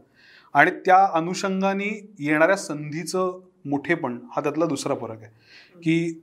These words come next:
तुम्हाला ज्या पद्धतीच्या टॅलेंट्सला तुम्ही एक्सपोज होता हा त्यातला एक फार महत्त्वाचा आणि मोठा फरक आहे की राष्ट्रीय स्तरावर एखाद्या इंडस्ट्रीचं फंक्शनिंग कसं चालतं हे बघण्याची, शिकण्याची फार सुंदर संधी तुम्हाला मिळते. आणि, अ,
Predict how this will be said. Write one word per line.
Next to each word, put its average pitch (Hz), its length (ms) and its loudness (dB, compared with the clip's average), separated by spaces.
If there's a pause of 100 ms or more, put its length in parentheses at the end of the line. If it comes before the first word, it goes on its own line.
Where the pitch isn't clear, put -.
(100)
तुम्हाला 165 500 4
ज्या 170 200 2
पद्धतीच्या 165 580 -2 (120)
टॅलेंट्सला 170 560 0
तुम्ही 175 240 -2
एक्सपोज 151 400 -2
होता 123 220 -8 (500)
हा - 160 6
त्यातला 170 260 -2
एक 185 180 -6
फार 160 180 -6
महत्त्वाचा 151 500 -4
आणि 156 120 0
मोठा 139 260 -4
फरक 117 320 -10
आहे 123 60 -4
की 139 180 -4
राष्ट्रीय 170 440 2
स्तरावर 151 540 2 (600)
एखाद्या 165 600 4 (120)
इंडस्ट्रीचं 160 540 -4
फंक्शनिंग 170 540 -2
कसं 175 220 -4
चालतं 131 380 0 (540)
हे 165 60 6
बघण्याची, 160 560 0
शिकण्याची 170 460 -2
फार 175 160 -2
सुंदर 156 300 -2
संधी 151 360 -2
तुम्हाला 143 280 0
मिळते. 123 360 -4 (540)
आणि, 170 460 4
अ, 170 100 2